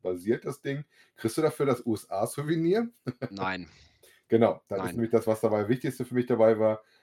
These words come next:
Speaker 1: Das gibt's nämlich nicht. Du kriegst
Speaker 2: Nein,
Speaker 1: nur das
Speaker 2: ähm,
Speaker 1: Locationless. Ähm, ist jetzt praktisch die zweite Chance, noch mal so ein Souvenir zu kriegen. Wir hatten jetzt ja, das letzte war ja mit dem Frog, äh,
Speaker 2: Genau,
Speaker 1: was wir zum Beispiel
Speaker 2: was
Speaker 1: an Beethoven gemacht haben, ne?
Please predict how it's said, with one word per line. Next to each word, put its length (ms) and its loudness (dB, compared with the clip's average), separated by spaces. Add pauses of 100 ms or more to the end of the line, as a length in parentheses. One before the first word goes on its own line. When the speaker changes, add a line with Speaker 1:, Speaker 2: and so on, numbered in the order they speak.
(160)
Speaker 1:
Das 240 0
gibt's 240 2
nämlich 340 -2
nicht. 380 -8
Du 60 -18
kriegst 220 -10
Speaker 2:
Nein, 60 -14
Speaker 1:
nur 220 -2
das 160 0
Speaker 2:
ähm, 20 -8
Speaker 1:
Locationless. 720 0 (360)
Ähm, 380 -4
ist 100 -6
jetzt 140 -2
praktisch 180 0
die 120 -2
zweite 320 0
Chance, 460 -2
noch 80 -2
mal 140 0
so 100 -4
ein 60 -10
Souvenir 360 -8
zu 140 -14
kriegen. 320 -6
Wir 80 0
hatten 120 -8
jetzt 120 -12
ja, 260 0
das 200 -8
letzte 300 -6
war 80 -2
ja 100 -2
mit 160 -10
dem 120 -10
Frog, 280 -4 (680)
äh, 60 -14
Speaker 2:
Genau, 220 0
Speaker 1:
was 160 -2
wir 120 0
zum 100 -8
Beispiel 80 2
Speaker 2:
was 160 -6
Speaker 1:
an 100 -4
Beethoven 380 0
gemacht 300 -4
haben, 260 -4
ne? 160 -6